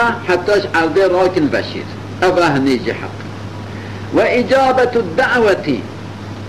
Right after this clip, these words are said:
وقت سر دعوت کی بده یکی خورن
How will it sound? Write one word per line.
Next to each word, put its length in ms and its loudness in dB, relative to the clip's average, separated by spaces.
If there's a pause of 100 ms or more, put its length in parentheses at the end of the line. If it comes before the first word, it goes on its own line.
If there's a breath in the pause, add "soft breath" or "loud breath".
(280)
وقت 280 2 (1900)
سر 120 4
دعوت 560 2 (200)
کی 80 4
بده 380 2
یکی 720 4
خورن 480 2